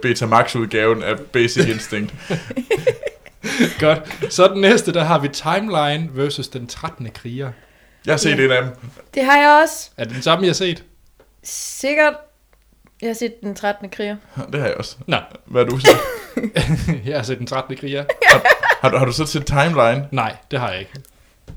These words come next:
Speaker 1: Okay.
Speaker 3: Jeg tager Timeline, fordi den trettende kriger var virkelig dårlig.
Speaker 1: <laughs> Den, den, den er faktisk også lidt på.
Speaker 2: Jamen, så vinder Timeline.
Speaker 1: Med,
Speaker 2: Ja.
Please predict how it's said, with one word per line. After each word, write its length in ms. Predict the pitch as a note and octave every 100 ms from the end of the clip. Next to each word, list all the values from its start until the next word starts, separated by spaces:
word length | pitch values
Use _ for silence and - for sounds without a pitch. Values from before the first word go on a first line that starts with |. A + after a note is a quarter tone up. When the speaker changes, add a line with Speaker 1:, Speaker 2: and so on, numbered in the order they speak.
| - - - - _ - -
Speaker 1:
Okay. 340 | B2 A2 G2 - _ -
Speaker 3:
Jeg 180 | G#3 G#3
tager 180 | G#3+ G3
Timeline, 520 | F#3+ F3 F#3+ D#3+ E3+
fordi 180 | F3+ F3
den 120 | D#3+
trettende 320 | E3+ E3+ E3+ E3
kriger 180 | F#3+ E3
var 120 | E3+
virkelig 360 | F3 F3+ F#3 F#3
dårlig. 280 | F#3+ G#3 A3+ - _ _ _ _ -
Speaker 1:
<laughs> 60 | E3 - - F3+ - F3 - - -
Den, 80 | D3
den, 160 | D3+ - B4+
den 160 | C#3+
er 220 | C3 - D3
faktisk 280 | B2+ D#3
også 140 | D3+ D#3
lidt 140 | D3+
på. 300 | D#3+ D3 - - F#3+
Speaker 2:
Jamen, 240 | F#3 F3+
så 120 | D#3
vinder 200 | F#3+ F#3+ F3
Timeline. 520 | D#3 D#3 D3 D3 D#3+ - - -
Speaker 1:
Med, 100 | C#3+
Speaker 2:
Ja. 100 | E3+